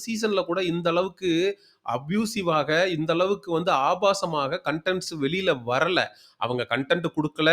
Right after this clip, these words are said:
அப்படிங்கிறது வேற. அப்படியே கொடுத்திருந்தாலும் அது வந்து போன சீசன் வெளியில வந்திருக்காது. ஆனா இந்த தடவை இந்த சீசனை மிகப்பெரிய அளவுல ஹிட் ஆக்கணும் அப்படிங்கிற பிரஷர்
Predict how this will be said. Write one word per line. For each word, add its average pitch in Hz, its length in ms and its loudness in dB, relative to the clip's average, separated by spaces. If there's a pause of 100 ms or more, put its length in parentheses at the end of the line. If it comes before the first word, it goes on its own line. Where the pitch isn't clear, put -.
அப்படிங்கிறது 139 520 -2
வேற. 113 200 -2 (420)
அப்படியே 175 380 0
கொடுத்திருந்தாலும் 180 760 0
அது 156 180 0
வந்து 170 240 0 (280)
போன 170 200 2
சீசன் 175 380 -4
வெளியில 160 280 2
வந்திருக்காது. 135 460 -2
ஆனா 143 140 -4
இந்த 175 280 -2
தடவை 151 440 2 (440)
இந்த 170 180 2
சீசனை 190 480 0
மிகப்பெரிய 185 540 2
அளவுல 170 320 4
ஹிட் 165 280 0
ஆக்கணும் 160 420 2
அப்படிங்கிற 160 460 -2 (100)
பிரஷர் 165 520 2